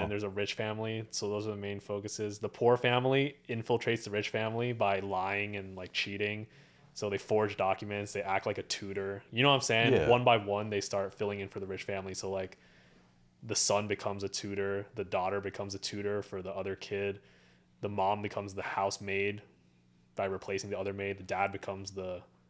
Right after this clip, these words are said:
Speaker 1: personal driver, you know what I'm saying? So they,
Speaker 2: Uh-huh.
Speaker 1: they infiltrate the family, and some crazy shit happens, right? But the point is that the poor guy,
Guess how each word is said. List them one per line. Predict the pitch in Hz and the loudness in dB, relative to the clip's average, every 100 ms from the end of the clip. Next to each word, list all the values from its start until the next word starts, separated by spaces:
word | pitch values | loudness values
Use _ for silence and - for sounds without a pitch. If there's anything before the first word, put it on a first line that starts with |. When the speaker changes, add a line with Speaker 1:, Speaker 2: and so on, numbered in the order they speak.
| _ - | _ -4
Speaker 1:
personal | 101 98 98 | -4 -2 -6
driver, | 92 95 95 95 95 98 - _ | -6 -6 -6 -6 -8 -10 -14 _
you | - 101 | -10 -6
know | |
what | 98 | -4
I'm | |
saying? | 95 95 98 | -6 -6 -2
So | 110 117 | 0 0
they, | 90 | 0
Speaker 2:
Uh-huh. | 110 | -2
Speaker 1:
they | 110 | -2
infiltrate | 117 120 113 117 | 0 2 2 2
the | 104 | -2
family, | - 92 98 110 117 - - - _ _ _ | -6 -8 -4 -4 -6 -12 -20 -20 _ _ _
and | 98 95 | -10 -6
some | 113 | -6
crazy | 107 123 123 | 2 4 4
shit | 117 110 | 2 0
happens, | 98 95 90 90 | 0 -2 -6 -10
right? | 92 92 | -8 -4
But | 110 113 | 0 2
the | 113 | 4
point | - 160 160 | 6 6 6
is | 147 147 156 | 4 0 -2
that | 123 107 104 - - - - - | 2 4 2 -6 -20 -20 -16 -6
the | - | -4
poor | - 117 143 | 4 6 8
guy, | 143 147 160 165 | 8 6 6 2